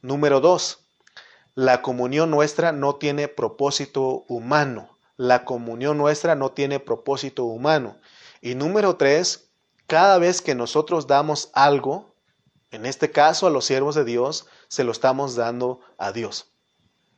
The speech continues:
El asunto de dar y recibir no es un, no debe ser una obligación o no es una obligación muerta, sino un asunto de vida. ¿Se te acuerdas que en el mensaje anterior te dije que nadie te puede obligar, sino que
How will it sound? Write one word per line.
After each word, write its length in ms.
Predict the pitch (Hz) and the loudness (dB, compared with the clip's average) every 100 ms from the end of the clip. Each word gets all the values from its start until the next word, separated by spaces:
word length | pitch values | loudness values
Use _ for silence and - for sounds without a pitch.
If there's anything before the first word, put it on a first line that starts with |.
| _ _ _ - - - _ | _ _ _ -20 -20 -20 _
El 160 | 160 156 | 4 4
asunto 460 | 151 190 - 185 | 4 2 2 2
de 120 | 135 | 4
dar 260 | 120 135 170 | 4 4 4
y 40 | |
recibir 560 | 180 143 - 120 151 165 | 2 0 -2 -2 -2 -2
no 240 | 147 147 160 | -4 2 2
es 160 | 160 | 2
un, 220 | 160 147 | -4 -2
no 80 | 147 | 2
debe 200 | 160 156 | 4 4
ser 200 | - 147 | 4 2
una 160 | 151 139 | 2 0
obligación 760 | 117 113 110 - 151 165 - - | -2 -4 -6 -4 0 0 -2 -6
o 120 | 123 | -4
no 220 | 120 139 | 0 2
es 140 | 147 | 2
una 180 | 160 147 | 0 0
obligación 720 | 131 117 117 107 107 135 131 | 0 0 -4 -4 -4 -6 -4
muerta, 500 | 131 165 156 - - _ - - - | 2 4 2 -2 -10 _ -20 -20 -12
sino 340 | - 143 123 | -6 -4 -2
un 300 | 123 143 156 | 0 0 0
asunto 500 | 151 - 156 151 139 | 0 -2 -4 -2 -2
de 120 | 127 123 | 0 2
vida. 220 | 185 156 | 4 2
¿Se 140 | - | -2
te 100 | - | -10
acuerdas 520 | 113 139 156 165 - | -2 2 4 2 -2
que 160 | - 127 | -6 -6
en 100 | 113 | -6
el 60 | 110 | -10
mensaje 340 | 113 139 160 | -8 -4 -2
anterior 440 | 170 143 117 135 | -2 -4 -2 -2
te 140 | - 123 | -2 -4
dije 240 | 135 156 | -4 -4
que 140 | 156 110 | -6 -6
nadie 260 | 117 139 | -4 -4
te 140 | 151 127 | -6 -6
puede 240 | 120 123 | -4 -4
obligar, 400 | 120 131 165 196 | -4 2 2 2
sino 280 | - 120 110 | 0 -8 -8
que 220 | 120 | -10